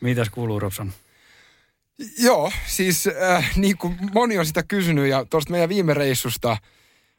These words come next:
Speaker 2: on nyt, tota, kuukausi aikaa, ja pikkuhiljaa alkaa tunti-, olla, niin kuin, elävien kirjoissa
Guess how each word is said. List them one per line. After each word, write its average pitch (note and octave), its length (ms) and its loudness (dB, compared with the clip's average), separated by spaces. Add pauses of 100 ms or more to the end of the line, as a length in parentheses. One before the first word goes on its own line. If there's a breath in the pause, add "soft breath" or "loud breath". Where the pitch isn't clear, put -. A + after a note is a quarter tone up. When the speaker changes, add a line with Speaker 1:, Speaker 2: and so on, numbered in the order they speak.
Speaker 2:
on C3 160 2
nyt, B2+ 220 2
tota, A#2+ 320 0
kuukausi A#2+ 580 0
aikaa, G2+ 480 2
ja G2+ 220 2 (360)
pikkuhiljaa C#3 1000 2
alkaa A2+ 360 0 (100)
tunti-, A#2 540 -2
olla, C3+ 220 4
niin C#3+ 120 0
kuin, D#3+ 140 2
elävien A#2 400 0
kirjoissa A#2 680 0